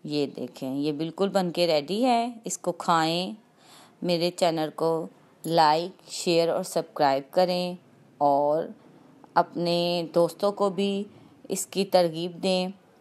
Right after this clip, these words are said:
और इसके अलावा नई नई वीडियो देखने के लिए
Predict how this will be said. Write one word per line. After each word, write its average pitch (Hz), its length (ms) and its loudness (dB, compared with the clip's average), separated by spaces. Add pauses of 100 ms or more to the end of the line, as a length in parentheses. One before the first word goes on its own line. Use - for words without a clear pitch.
(300)
और 147 240 4
इसके 180 300 0
अलावा 147 420 4 (800)
नई 196 260 2
नई 214 180 2
वीडियो 180 300 2
देखने 170 440 0
के 196 160 0
लिए 165 400 2